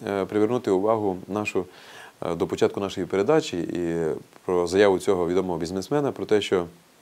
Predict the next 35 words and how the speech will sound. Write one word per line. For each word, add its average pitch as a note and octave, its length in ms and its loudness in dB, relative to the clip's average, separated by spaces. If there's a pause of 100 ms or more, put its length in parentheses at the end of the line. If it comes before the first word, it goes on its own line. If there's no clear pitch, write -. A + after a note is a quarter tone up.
(560)
е, E2 120 -4
віруюча G2+ 360 2
людина F2+ 200 -2
не F2+ 80 0
може, F#2+ 260 0
е, F2+ 300 -4
не F2+ 120 -4
може F2+ 220 -2
займатися E2+ 380 -4
бізнесом. D2+ 380 -6 (460)
Він C3 120 2
продовжує B2+ 320 4
свою B2 180 0
думку C#3+ 240 0
і A2 40 2
говорить, A2 300 2
що, F#2+ 300 0 (260)
е, F2+ 180 -6
бізнес C3 340 2
постійно A2 540 -2
пов'язаний G#2+ 380 4
з - 40 -8
конкуренцією, C#2+ 760 -4 (140)
часто A#2+ 380 2
з E2 240 -8
неправдивою, F#2+ 840 2
неправильною F#2 600 2
конкуренцією, D#2 680 -6 (580)
з - 80 -16
тим, C3 140 4
щоб B2 200 2
розширювати, F2+ 1000 2
е, D#2+ 400 0
своє, E2+ 480 2 (280)
е, - 40 -12